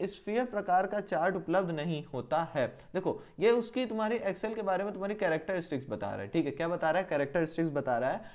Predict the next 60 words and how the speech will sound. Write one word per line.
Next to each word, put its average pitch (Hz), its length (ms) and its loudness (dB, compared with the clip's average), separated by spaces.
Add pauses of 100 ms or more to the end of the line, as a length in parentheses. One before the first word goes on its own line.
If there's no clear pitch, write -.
(140)
तो 208 60 2
ये 208 100 8
भी 226 140 4
एक 214 100 -2
तरह 220 140 0
से 214 80 -6
कह 208 120 0
सकते 208 200 -2
हैं 202 80 -4
कि 208 60 -2
ये 208 60 2
इंपॉर्टेंट 180 580 2
है, 143 160 2 (320)
क्योंकि 214 380 0
अप्रॉक्स 202 440 2 (240)
हर 240 220 6 (160)
टाइप 214 360 4
के 220 100 2
चार्ट्स 196 380 2
आपके 185 240 0
अवेलेबल 165 380 4
होते 160 200 2
हैं 156 200 0
Excel 151 240 -2
पर, 104 260 -6 (300)
ठीक 214 140 2
है 214 60 2
ना। 139 120 -2 (280)
Excel 214 280 0
पर 214 100 -2
चार्ट्स 202 320 4
अवेलेबल 165 340 2
होते 185 200 0
हैं, 202 60 -2
but 208 180 -4
कौन 190 300 6
सा 226 120 0
अभी 170 280 2
यहाँ 202 240 4
पर, 208 200 0 (140)
अब 147 160 4
मैंने 160 160 0
बोला 190 180 -2
ना 226 220 -4
हर 180 120 4
टाइप्स 165 340 -2
के, 139 80 -4
लेकिन 143 240 -2 (220)
पूरे 156 220 4
टाइप्स 175 220 2
का 180 80 -4
तो 175 80 -2
बोला 165 300 2
नहीं, 202 140 -2
all 156 260 4
types 156 200 -2
का 170 80 -2
तो 156 100 -2
बोला 156 260 0
नहीं, 170 140 -2